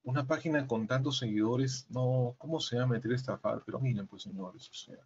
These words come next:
esta página acá tiene muy pocas publicaciones. Y cualquier administrador, mira, tiene acá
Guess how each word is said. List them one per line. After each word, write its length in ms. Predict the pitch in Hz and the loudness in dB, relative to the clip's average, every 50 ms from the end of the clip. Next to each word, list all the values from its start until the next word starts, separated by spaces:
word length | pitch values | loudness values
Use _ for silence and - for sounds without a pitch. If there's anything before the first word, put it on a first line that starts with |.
| _ _ _ _ _ _ _ _ _ _ _ _ _ _ _ _ | _ _ _ _ _ _ _ _ _ _ _ _ _ _ _ _
esta 260 | - 127 - - 120 | -20 -10 -6 -6 -4
página 440 | - 123 127 127 131 127 120 107 98 | -2 -2 -2 0 0 0 0 0 0
acá 200 | 101 - - 117 | -2 -4 -6 -6
tiene 240 | 120 - 117 117 110 | -4 -4 -2 -2 0
muy 340 | 110 113 123 147 160 143 131 | 2 2 4 4 2 2 0
pocas 680 | - - 147 143 143 - - 110 107 - - - - _ _ _ _ _ _ | 0 0 0 0 0 0 -2 -2 -2 -2 -8 -12 -14 _ _ _ _ _ _
publicaciones. 920 | 107 107 101 101 - - 98 - - 139 135 123 110 127 - - - - _ _ _ _ _ _ _ _ _ _ _ _ _ _ _ _ _ _ _ _ _ - | -6 -4 -4 -6 -8 -10 -8 -4 0 2 2 2 0 -2 -8 -14 -20 -20 _ _ _ _ _ _ _ _ _ _ _ _ _ _ _ _ _ _ _ _ _ 0
Y 280 | 156 165 180 165 - - _ _ _ _ _ _ _ | 4 4 4 4 2 0 _ _ _ _ _ _ _
cualquier 380 | _ - 127 127 127 127 170 185 | _ 4 4 4 4 4 4 4
administrador, 920 | 190 185 180 160 143 131 - - - 127 120 120 127 127 120 110 - - _ _ _ _ _ _ _ _ _ _ _ _ _ _ _ _ _ _ _ _ _ _ _ _ _ _ | 4 4 2 0 -2 -4 -6 -8 0 4 6 8 8 8 8 6 4 0 _ _ _ _ _ _ _ _ _ _ _ _ _ _ _ _ _ _ _ _ _ _ _ _ _ _
mira, 180 | - 113 107 107 | -10 -8 -8 -6
tiene 220 | - 135 131 135 | -4 -2 0 0
acá 280 | 127 127 110 101 - | 2 2 2 2 0